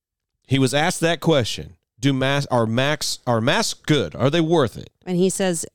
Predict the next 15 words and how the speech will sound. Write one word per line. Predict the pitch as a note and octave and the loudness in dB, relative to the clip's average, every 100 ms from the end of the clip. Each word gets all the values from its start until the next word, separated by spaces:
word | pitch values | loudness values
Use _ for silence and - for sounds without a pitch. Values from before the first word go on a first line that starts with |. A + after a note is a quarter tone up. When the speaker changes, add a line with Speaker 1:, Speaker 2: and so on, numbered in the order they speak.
| _ | _
Speaker 2:
they, | F3 F3+ E3 E3 | -6 -2 -2 -2
they | C#3 E3 | -2 -2
don't | C#3+ | -2
help | D3+ - | -4 -4
anything. | A2+ F2+ C#3 | -6 -4 0
Speaker 1:
They | |
don't | D3 D3+ | 2 4
help | D3+ C3+ | 2 2
anything. | A#2+ G#2+ E2+ C#2 C#2+ | 0 0 -2 -8 -10
Speaker 2:
Yeah. | B2+ - - - - | -10 -10 -12 -10 -2
Speaker 1:
And | C#3+ | 0
then | D#3 D3+ C3 | 2 0 -2
two | - G#3 G#3+ | 0 2 4
weeks | G3 F#3+ - | 2 0 0
later, | D#3 C3 G2 F#2 | 2 2 0 -4